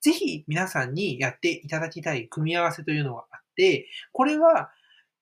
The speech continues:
きしめんがプラス料金で味わえるんですね。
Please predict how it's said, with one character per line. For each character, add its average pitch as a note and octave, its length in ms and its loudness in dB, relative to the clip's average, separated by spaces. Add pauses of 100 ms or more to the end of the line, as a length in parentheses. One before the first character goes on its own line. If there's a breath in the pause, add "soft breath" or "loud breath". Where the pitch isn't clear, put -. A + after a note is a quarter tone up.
き G3 180 -2
し G#4 260 2
め G#4 180 6
ん F#4 80 -2
が F4 220 2
プ - 140 -6
ラ C4+ 140 6
ス C#4+ 140 -2
料 B3 220 -2
金 A#2+ 280 -16
で F3+ 340 0 (220 loud breath)
味 C#3+ 200 -2
わ D3 100 2
え C#3+ 60 -2
る A2+ 120 -12
ん - 40 -20
で - 80 -20
す - 120 -18
ね。 E3+ 240 -6